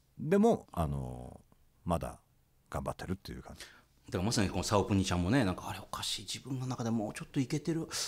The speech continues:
Speaker 2: あれ？」で周りからの評価はちょっと、「あれ？二番。あれ？」
Speaker 1: そう。だから話は翻って、
Speaker 2: うん。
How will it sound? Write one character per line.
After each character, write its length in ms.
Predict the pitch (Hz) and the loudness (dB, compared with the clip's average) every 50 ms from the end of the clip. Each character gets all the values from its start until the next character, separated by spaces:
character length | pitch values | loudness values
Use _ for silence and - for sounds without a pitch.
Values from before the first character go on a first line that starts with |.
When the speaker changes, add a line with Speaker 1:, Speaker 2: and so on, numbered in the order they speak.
| - - - | -6 -6 -2
Speaker 2:
あ 100 | 147 170 | 0 2
れ？」 60 | 190 | 4
で 60 | 170 | 4
周 240 | 156 143 147 160 175 | 4 4 4 4 2
り 60 | 180 | 2
か 120 | 175 - 165 | 0 2 4
ら 80 | 160 | 4
の 60 | 156 143 | 4 4
評 220 | - 156 147 139 | 4 4 2 2
価 140 | - 165 180 | 2 0 0
は 60 | 170 | 0
ち 100 | - 147 | 0 -4
ょ 20 | |
っ 20 | - | -4
と、 140 | - 90 90 | -2 -2 -2
「あ 40 | 90 | 0
れ？ 120 | 90 92 - - - - - | -2 -2 -4 -6 -10 -8 -6
二 120 | 95 90 | -4 -4
番。 120 | 85 80 - | -4 -6 -10
あ 80 | - - | -12 -12
れ？」 60 | - - - - _ | -14 -14 -16 -14 _
Speaker 1:
そ 260 | - - 104 78 - - | 0 2 2 2 2 -2
う。 160 | _ _ - | _ _ 4
だ 60 | 165 | 6
か 60 | 165 139 | 6 8
ら 20 | |
話 320 | 120 156 165 175 - - | 8 8 8 8 8 8
は 80 | 175 143 | 8 8
翻 360 | 113 123 117 120 127 127 131 | 8 8 8 10 10 10 8
っ 40 | 123 | 8
て、 280 | - - 113 110 107 92 | 6 6 6 8 8 8
Speaker 2:
う 100 | 78 69 | 6 4
ん。 160 | - 78 | 0 -4